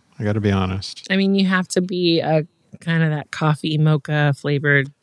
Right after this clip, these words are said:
Speaker 2: lover. If you
Speaker 1: Right.
Speaker 2: don't like that, you probably won't like this.
Speaker 1: Probably not for you. Yeah.
Speaker 2: Yeah.
Speaker 1: And then as far as drink offerings, they will have a blood orange lemonade, non-alcoholic.
Speaker 2: I would like to try that.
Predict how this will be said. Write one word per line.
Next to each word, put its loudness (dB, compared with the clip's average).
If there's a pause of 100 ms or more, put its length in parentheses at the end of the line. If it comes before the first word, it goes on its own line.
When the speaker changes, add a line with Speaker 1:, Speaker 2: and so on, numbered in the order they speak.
(160)
Speaker 2:
lover. 2
If -8
you 2
Speaker 1:
Right. 2
Speaker 2:
don't 0
like -4
that, -4
you -4
probably 0
won't -2
like -12
this. -20
Speaker 1:
Probably 2
not -6
for -4
you. -4 (160)
Yeah. -2
Speaker 2:
Yeah. -2 (1300)
Speaker 1:
And -4
then 2
as 0
far 2
as 0
drink -2
offerings, 2
they 4
will 2
have 0
a 2
blood 0
orange 0
lemonade, -2 (480)
non-alcoholic. 0
Speaker 2:
I 0
would -2
like 0
to -6
try 2
that. -2